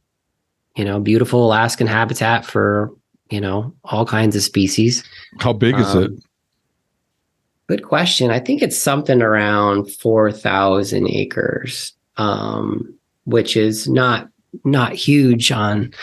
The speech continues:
Speaker 1: this, you know, it's tiny on the scale of Alaska, and there are other, much other, much bigger preserves in,
Speaker 2: Was it
Speaker 1: um,
Speaker 2: donated to you,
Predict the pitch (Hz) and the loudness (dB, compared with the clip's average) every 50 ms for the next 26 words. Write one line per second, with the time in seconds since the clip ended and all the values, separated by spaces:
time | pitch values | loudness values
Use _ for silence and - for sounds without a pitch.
0 | - - _ 127 117 - - _ - 156 131 110 104 - - - - 185 185 185 | -16 -4 _ -2 -2 -2 -6 _ 0 2 2 2 0 -4 -2 -2 0 2 2 2
1 | 156 143 123 117 - - 127 113 104 98 98 - - - - - - - 104 104 | 2 2 2 0 0 0 0 0 2 2 0 0 0 -2 -6 -8 -6 -6 -4 -4
2 | 104 - _ - - - - - - _ _ - 107 104 104 104 101 110 113 110 | -4 -8 _ -20 -20 -20 -20 -20 -20 _ _ -4 -2 0 2 2 2 2 0 -2
3 | - 127 123 113 110 - - - - 120 113 113 110 107 104 - 117 117 110 107 | 0 0 0 0 0 -6 -10 -4 -2 -2 0 0 0 0 0 0 0 0 0 -2
4 | - - - 110 104 104 101 - 107 107 110 107 107 104 107 107 113 123 - - | -4 -4 -2 -2 0 0 -2 -4 -6 -4 -2 -2 0 0 -2 -2 -4 -6 -12 -12
5 | - - _ - 117 107 104 101 101 117 120 120 - 127 139 127 107 113 110 104 | -12 -12 _ -6 -4 -4 -4 -2 0 0 0 2 2 0 0 0 2 2 2 4
6 | 104 107 110 113 127 127 120 - - 131 123 123 131 139 143 156 - | 4 4 4 4 4 2 0 0 0 4 4 4 4 4 2 0 -2